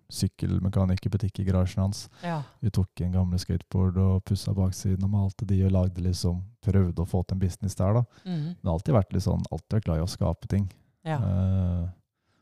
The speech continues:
Speaker 1: hatt mye, hadde jo skatepark i hagen, eller i gårdsplassen en sommer,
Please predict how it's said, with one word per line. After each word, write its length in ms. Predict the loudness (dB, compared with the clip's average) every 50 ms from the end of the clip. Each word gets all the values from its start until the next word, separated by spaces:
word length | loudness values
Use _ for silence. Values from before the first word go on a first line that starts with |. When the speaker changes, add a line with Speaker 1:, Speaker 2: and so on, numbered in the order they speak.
| _ _ -10
Speaker 1:
hatt 140 | -8 -4 0
mye, 240 | 2 4 4 6 6
hadde 160 | 4 4 4
jo 80 | 2 0
skatepark 600 | 0 0 0 0 -2 -4 -2 0 0 0 0 0 0
i 360 | 2 2 4 2 2 2 2
hagen, 480 | 2 4 4 4 4 2 2 2 2 4
eller 120 | 4 4
i 200 | 4 2 2 0
gårdsplassen 520 | 0 -2 -4 -4 -4 -4 -4 -4 -4 -4
en 80 | -6 -2
sommer, 360 | 0 0 2 4 4 2 2